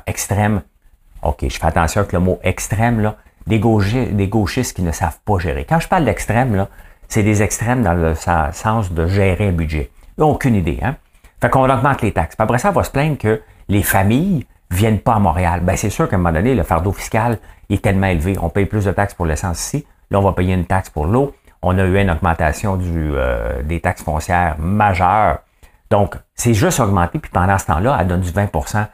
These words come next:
d'augmentation aux policiers. Policiers, je vous aime. OK, c'est pas de votre faute. On vous donne une augmentation de vingt pour cent. N'importe qui la prendrait, même moi. Hein ? Si tu me disais, « François, tu vas augmenter tes prix demain de vingt pour cent. »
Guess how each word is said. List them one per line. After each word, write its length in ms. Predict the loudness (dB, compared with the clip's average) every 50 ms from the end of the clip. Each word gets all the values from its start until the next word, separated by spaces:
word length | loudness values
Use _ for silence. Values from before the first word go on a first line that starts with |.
| _ -20 -20 -8 -2
d'augmentation 580 | -2 0 2 2 0 2 0 0 0 0 -2 -4
aux 20 |
policiers. 440 | -2 -2 -2 -2 -4 -6 -8 -14 -16 -18 _ _ _ _ _ -14
Policiers, 360 | -8 -6 -6 -4 -2 -2 -2
je 80 | -2 0
vous 240 | 0 0 0 2 2
aime. 140 | 0 -2 -4 -10 -20 -20 _ _ _ _ _ -20 -20 -20 _ _ -12
OK, 180 | -8 -8 -8
c'est 160 | -6 -6 -4
pas 100 | -2 0
de 60 | 0 2
votre 200 | 0 -2 0 0
faute. 240 | -2 -2 -2 -4 -4
On 100 | -2 -2
vous 160 | 0 0 0
donne 300 | 0 2 2 2 0 -2 -6 -10 _ _ _ _ _ _ _ -2
une 100 | 0 0
augmentation 540 | 2 2 2 2 2 0 0 0 0 -2
de 60 | 0 0
vingt 140 | 0 -2
pour 200 | -2 -2 -4 -4
cent. 240 | -4 -4 -4 -4 -4 -2 0
N'importe 420 | 0 0 2 0 0 0 -2 -2
qui 120 | -2 -2 -2
la 100 | -2 -2
prendrait, 400 | 0 -2 -2 -2 -2 -2 -2 0
même 240 | 0 2 2 2
moi. 300 | 2 2 2 0 -2 -4 -6 _ _ _ _ _ _ -6
Hein ? 160 | -6 -6 -6 -8 _ _ _ _ _ _
Si 140 | -6 -6
tu 140 | -4 -2 -2
me 60 | -2
disais, « 160 | 2 2 0 0
François, 340 | 2 0 -2 0 0 -2 -4
tu 80 | -2
vas 80 | -2 0
augmenter 340 | 2 2 2 2 2 0 0
tes 100 | 0 -2
prix 160 | 0 0 0
demain 240 | 0 2 2 0 2
de 100 | 0 2
vingt 200 | 2 2 2 2
pour 160 | 2 0 -2
cent. » 120 | -2 -6